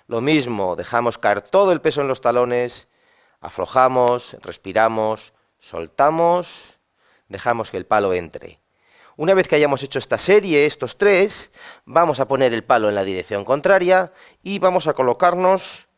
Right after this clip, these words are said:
con solo un pie sobre él, el otro junto a él,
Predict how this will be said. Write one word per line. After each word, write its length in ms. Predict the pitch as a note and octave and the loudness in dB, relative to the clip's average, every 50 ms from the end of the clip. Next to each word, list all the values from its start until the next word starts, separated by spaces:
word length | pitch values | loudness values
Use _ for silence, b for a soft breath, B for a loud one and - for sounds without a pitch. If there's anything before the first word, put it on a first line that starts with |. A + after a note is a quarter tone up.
| _ _ _ _ _ _ _ | _ _ _ _ _ _ _
con 200 | - A#2+ B2 A#2 | -4 -4 -4 -4
solo 320 | - - G3 G3+ G#3 F#3 | -2 2 4 4 6 4
un 120 | E3 D3 B2+ | 4 2 0
pie 240 | - C#3+ C3+ A#2+ | 0 0 2 2
sobre 440 | - - C#3 B2 B2+ B2 C#3+ E3+ G3 | 2 2 0 2 4 4 4 6 4
él, 120 | G3+ G3 D3+ | 4 4 4
el 120 | C3 C#3 | 4 4
otro 360 | D#3 D#3+ D#3+ - - A2 G#2 | 4 2 2 0 -2 -2 -2
junto 560 | - - - - F3 F3+ E3 - - B2 A2 | -2 -4 -6 -4 -2 -2 -2 -2 0 2 4
a 100 | A2 A#2 | 4 6
él, 420 | C3 D3+ F3+ G#3 A#3 A#3+ G#3+ b | 6 6 4 4 2 0 -4 b